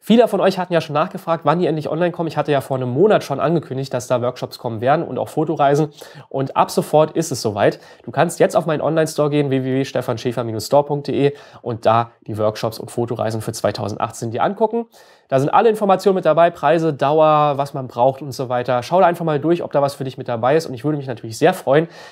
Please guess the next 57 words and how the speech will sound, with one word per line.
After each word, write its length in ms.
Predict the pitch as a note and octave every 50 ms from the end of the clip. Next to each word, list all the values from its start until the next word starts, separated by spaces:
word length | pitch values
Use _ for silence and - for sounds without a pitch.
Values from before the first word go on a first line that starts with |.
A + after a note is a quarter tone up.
| - _
dich 160 | D3 D3 - -
einfach 240 | C#3 C#3+ C3+ C#3+
mal 160 | B2+ C3 B2 B2
persönlich 640 | - C3+ B2+ A#2 A#2+ F3 G#3 E3+ B2 G2+ - - - - - -
auf 160 | - B2+ A#2
so 120 | - - B2+
einem 160 | A#2+ A2 G#2+
Workshop 340 | A#2+ A#2+ - - C3 - -
begrüßen 320 | B2 A#2 C3 C#3+ D3 D3+
zu 140 | C3 B2+ A#2+
können, 200 | - B2+ B2+ A#2+
dich 140 | A2+ - -
kennenzulernen 640 | - D3 D#3+ D#3 - D3+ D3 C#3 C3+ C3+ C#3 C#3 - _ - - - - _ _
und, 440 | - B2+ A#2+ A#2 A2+ A2+ A2+ A2+
äh, 80 | - -
einfach 520 | B2 A#2 A2 A2 A2 - - F#3+ G3 G#3+
ein 100 | F#3+ G3
bisschen 200 | F#3+ F#3 F#3 G3
mit 140 | F#3 F3 D3+
dir 80 | D3+ D#3
in 80 | C#3+
Kontakt 320 | C3+ - C3+ - C3 A#2+ -
zu 80 | -
treten. 340 | A2 - - - - - - - _ _ _ _ _ _ _
Also, 380 | - D#3 F#3 F3 C#3+ A2 G#2 - _ _ _ _
wenn 100 | - D#3+
du 60 | F3+
Interesse 320 | F#3+ - D#3+ E3 F3 F3 F#3+
hast, 180 | F#3 F#3 -
schau 80 | - C3
einfach 160 | B2+ C3 C#3
mal 100 | C3 B2+
vorbei. 340 | A2 B2+ A#2 B2 G#2 G2+ - _ _ _ _ _ _ _ _
Ich 140 | E3+ F3 F3+
möchte 280 | F#3+ F#3+ F3 - F#3
dir 200 | E3 F3 F3 D#3+
heute 280 | C#3 D#3+ F3+ F3 F3 E3
die 120 | D3 D#3+
Geschichte 480 | D3+ D#3 D3+ - F#3+ F3+ - - E3+ D3
zeigen 520 | - - - C#3 C#3+ D3+ D#3 D#3+ D3 C#3
von 420 | A2+ - - C#3 D3 D#3 D3 C3+ B2
dem 480 | C#3 C#3 C#3 C#3 C#3 C3+ C3 C3 A#2
Bild 340 | A2 C#3 D3 D#3+ E3 D3 -
aus 300 | - B2 C#3 C3+ C3+ -
New 60 | C3+
York, 320 | B2 A#2 B2 B2 C3 B2 -
was 120 | C3+ A#2
ich 120 | A2+ A2+ -
gemacht 360 | B2+ A#2+ A#2+ B2 - - -
habe, 160 | A#2+ A#2+ A2
und 60 | A2+
zwar 240 | A2 - - B2 A#2
von 180 | A#2 - B2 A#2
der 120 | A2+ A2
Manhattan 320 | G#2+ G2 B2 C#3+ - A#2+
Bridge 240 | G#2 G#2 G2 - -
aus. 260 | - A2+ D3+ F#3 -